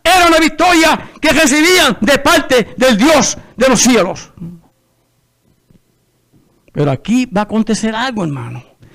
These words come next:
Aconteció algo que ya vamos a ver qué fue lo que aconteció.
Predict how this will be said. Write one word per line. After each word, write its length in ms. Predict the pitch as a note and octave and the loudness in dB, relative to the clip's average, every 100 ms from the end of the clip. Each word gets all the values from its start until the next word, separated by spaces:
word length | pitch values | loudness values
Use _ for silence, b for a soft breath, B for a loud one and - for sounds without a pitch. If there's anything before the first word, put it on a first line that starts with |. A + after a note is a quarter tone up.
| b b | b b
Aconteció 760 | F#3 F#3 G#3 G3+ F#3+ - C4+ | -4 0 0 0 -2 -2 -4
algo 520 | C#4 D#4+ F#4 C#4 A3 - B B | -2 0 0 2 0 -2 B B
que 140 | E3 | -4
ya 100 | D#3+ | 0
vamos 240 | E3+ F#3+ A3 | 0 2 2
a 120 | B3 | 2
ver 160 | C#4 D4 | 2 0
qué 100 | C#4 | -2
fue 140 | D#4 | 0
lo 100 | E4 | 0
que 240 | D4 C4 B3 | 0 -2 -2
aconteció. 720 | A3 A3 G3+ E3+ A3 C#4 | -2 0 0 0 0 -4